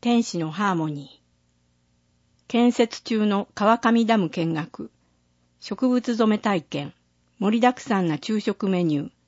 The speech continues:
ハンドベルコンサートなどを楽しんでみませんか？時、十月十二日土曜日、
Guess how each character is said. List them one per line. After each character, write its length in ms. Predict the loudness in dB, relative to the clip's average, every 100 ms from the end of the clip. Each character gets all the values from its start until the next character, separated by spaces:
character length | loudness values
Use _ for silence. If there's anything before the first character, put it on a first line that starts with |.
| _ _ _
ハ 200 | -2 2
ン 40 |
ド 140 | 4 4
ベ 100 | 2
ル 80 | 0
コ 180 | 0
ン 80 | 0
サ 200 | 2 0
ー 40 | 0
ト 120 | -2
な 160 | -2 -2
ど 140 | -6
を 60 | -4
楽 240 | -2 -2
し 120 | -2 -4
ん 20 |
で 100 | -2
み 140 | -2
ま 140 | -2 -4
せ 160 | -6
ん 80 | -8
か？ 260 | -8 -10 -10 _ _ _ _ _ _ _ _ _ _
時、 480 | -8 -6 -6 -8 -10 _ _ _ _ -2
十 200 | 2 4
月 300 | 4 2 0
十 220 | 2 2
二 160 | 2
日 420 | 0 -2 -6 -8 -6
土 160 | -2 2
曜 240 | 2 2
日、 300 | -2 -10 -16